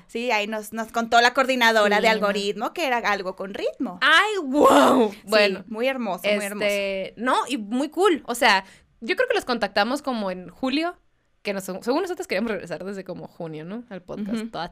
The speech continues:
Speaker 2: pendejas. Este,
Speaker 1: <laughs>
Speaker 2: porque esta niña regresaba en junio y fue como, "Ah, bueno, si ya estás en la ciudad, pues trabajemos". Y luego fue como, bueno,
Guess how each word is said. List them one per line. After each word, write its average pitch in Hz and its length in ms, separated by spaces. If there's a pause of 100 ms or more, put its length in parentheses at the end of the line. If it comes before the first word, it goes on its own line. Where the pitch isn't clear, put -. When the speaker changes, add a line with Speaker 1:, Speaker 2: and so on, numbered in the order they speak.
(140)
Speaker 2:
pendejas. - 680 (420)
Este, 196 960
Speaker 1:
<laughs> - 40
Speaker 2:
porque 233 200
esta 220 160
niña 240 220
regresaba 202 440
en 214 80
junio 214 460
y 202 40
fue 190 140
como, 196 200
"Ah, 269 160
bueno, 254 240
si 185 100
ya 180 60
estás 190 160
en 220 60
la 208 80
ciudad, 185 300
pues - 220
trabajemos". - 480 (440)
Y 202 60
luego 202 160
fue 202 100
como, 214 240
bueno, 330 580